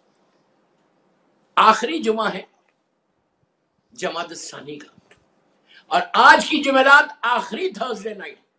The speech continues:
अब जो Thursday आएगी, वो जो साल के तीन बड़े महीने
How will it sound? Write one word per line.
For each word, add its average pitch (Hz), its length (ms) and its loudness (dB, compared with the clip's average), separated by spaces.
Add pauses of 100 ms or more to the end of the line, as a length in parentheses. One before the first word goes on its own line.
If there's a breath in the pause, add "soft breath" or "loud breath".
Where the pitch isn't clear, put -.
(480)
अब 294 240 -2
जो 339 140 0
Thursday 233 420 -8
आएगी, 208 400 -10 (880)
वो 214 300 -8
जो 220 120 -4
साल 254 440 -6
के 285 160 -6
तीन 320 520 -10
बड़े 240 220 0
महीने 220 440 -8